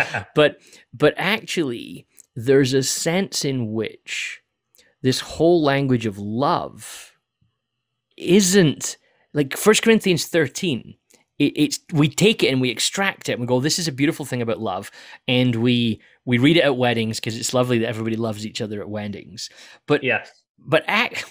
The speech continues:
Speaker 2: please keep reading it at your weddings. If you, you know, if, if, if, like, I'm, I'm, I'm not, I have no problem with people reading at their weddings.
Speaker 1: Yes.
Speaker 2: But
Speaker 1: Yeah,
Speaker 2: we
Speaker 1: yeah.
Speaker 2: should, in this context, just point out that chapter twelve is about the gifts of the Holy Spirit.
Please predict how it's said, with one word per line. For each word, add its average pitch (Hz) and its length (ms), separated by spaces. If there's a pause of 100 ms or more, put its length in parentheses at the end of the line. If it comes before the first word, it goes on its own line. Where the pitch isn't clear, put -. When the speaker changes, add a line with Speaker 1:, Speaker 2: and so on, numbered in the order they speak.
(440)
Speaker 2:
please 202 240
keep 202 240
reading 131 220
it 113 60
at 113 100
your 101 100
weddings. 90 400
If 110 140
you, 123 80
you 127 80
know, 117 100
if, 110 180
if, 120 180
if, 156 500
like, 139 220
I'm, 151 220
I'm, 165 240
I'm 160 100
not, 175 200 (380)
I 143 60
have 156 120
no 175 120
problem 139 400
with 123 140
people 117 260
reading 107 260
at 107 80
their 107 120
weddings. 110 280
Speaker 1:
Yes. - 480
Speaker 2:
But 165 120
Speaker 1:
Yeah, 151 80
Speaker 2:
we 190 60
Speaker 1:
yeah. 233 40
Speaker 2:
should, 240 220
in 143 140
this 220 200
context, 127 520
just 143 200
point 120 320
out 95 240
that 139 160
chapter 170 300
twelve 220 420
is 220 80
about 170 180
the 139 60
gifts 131 260
of 120 60
the 117 60
Holy 113 180
Spirit. 104 380